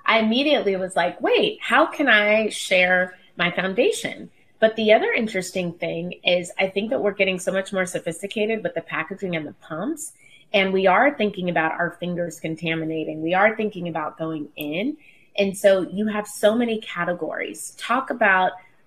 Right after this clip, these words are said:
the different categories and kind of what you're seeing trend-wise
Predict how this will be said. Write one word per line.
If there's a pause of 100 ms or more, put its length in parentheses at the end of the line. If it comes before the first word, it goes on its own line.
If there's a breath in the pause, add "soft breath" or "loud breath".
(120)
the
different
categories
and
kind
of
what
you're
seeing
trend-wise